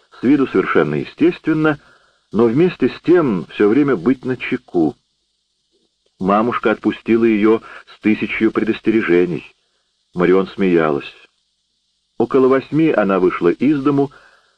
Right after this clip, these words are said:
тускло светила луна, дул сильный ветер. Её, как всегда, встретил ротмистр Мэн, но в прихожей ей помог раздеться не лакей, а старый камердинер Румпфа,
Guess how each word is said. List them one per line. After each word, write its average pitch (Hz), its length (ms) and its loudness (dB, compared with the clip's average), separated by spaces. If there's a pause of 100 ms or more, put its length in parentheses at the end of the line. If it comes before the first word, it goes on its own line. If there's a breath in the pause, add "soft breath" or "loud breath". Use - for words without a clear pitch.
(140 soft breath)
тускло 117 420 2
светила 95 420 0
луна, 95 480 0 (200)
дул 98 440 0
сильный 110 300 -2
ветер. 73 460 -4 (1500)
Её, 95 400 0
как 104 220 -2
всегда, 98 400 0
встретил 95 640 2
ротмистр 92 640 0
Мэн, 110 360 0 (440 soft breath)
но 95 160 0
в - 100 -16
прихожей 120 640 0 (300 loud breath)
ей 135 200 2
помог 151 360 0
раздеться 135 500 0
не 123 120 2
лакей, 113 520 2 (420 loud breath)
а 101 220 2
старый 156 440 0
камердинер 143 800 0
Румпфа, 85 760 -2